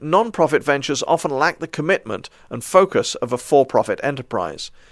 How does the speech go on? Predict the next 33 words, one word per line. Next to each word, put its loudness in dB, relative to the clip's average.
He 2
acknowledged 4
there 8
is 2
a 2
balance 4
between -4
for-profit 2
organizations 0
and -2
social 4
impact 0
groups 2
like -2
Recycle 0
Bank, -4
which -2
provides 2
households 2
with -2
radio 4
frequency -4
devices -2
to -2
measure 2
the 0
amount 2
of -10
material 4
they 2
recycle -2
each -12
week. -4